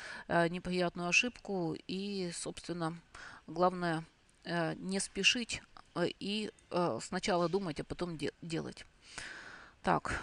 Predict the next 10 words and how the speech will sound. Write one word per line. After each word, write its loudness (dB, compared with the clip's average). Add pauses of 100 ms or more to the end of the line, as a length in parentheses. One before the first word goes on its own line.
ну, -2
давайте 6
будем 0
на 2
этом 0
завершать, 6 (240)
э, 6 (140)
потому 0
как, 4 (840)
э, 8